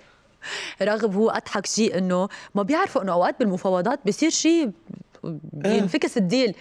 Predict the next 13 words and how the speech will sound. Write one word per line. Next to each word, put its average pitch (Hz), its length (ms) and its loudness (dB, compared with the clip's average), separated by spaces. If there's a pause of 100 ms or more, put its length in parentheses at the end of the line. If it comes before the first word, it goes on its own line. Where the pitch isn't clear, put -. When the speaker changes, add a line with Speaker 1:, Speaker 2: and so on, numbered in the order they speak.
Speaker 2:
إيه. 165 60 4
Speaker 1:
يعني 165 580 2
الصفحة 269 440 -2
الرسمية 208 480 2
للنادي 208 460 2
مفروض 220 680 2
تنزل 190 420 0
الخبر، 185 420 0
بس 156 240 -6
كل 208 180 -2
شيء 196 240 -2
يصير 190 480 0 (1040)
officially، 220 600 -4